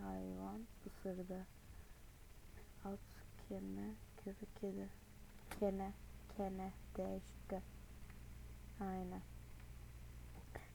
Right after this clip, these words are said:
Kuzey Yıl- ve Yıldız hangi bölümde evlendi?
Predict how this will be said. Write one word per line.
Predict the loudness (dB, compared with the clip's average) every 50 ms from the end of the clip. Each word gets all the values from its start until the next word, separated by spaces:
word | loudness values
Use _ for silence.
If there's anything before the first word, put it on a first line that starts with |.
| -8 -8
Kuzey | -6 -4 -2 0 2 2 2
Yıl- | 2 2 2 2 2 2 2 0 0 -2 0
ve | 2 4 4 4
Yıldız | 6 4 4 4 2 0 -2 -2 0 0 0 0 -2 -4 -4
hangi | -2 -2 -2 -2 -4 -2 -2 -4 -2 -2
bölümde | -2 -2 -2 -4 -6 -6 -2 -2 0 2 2 2
evlendi? | 2 2 0 0 0 0 0 0 0 0 0 -2 -2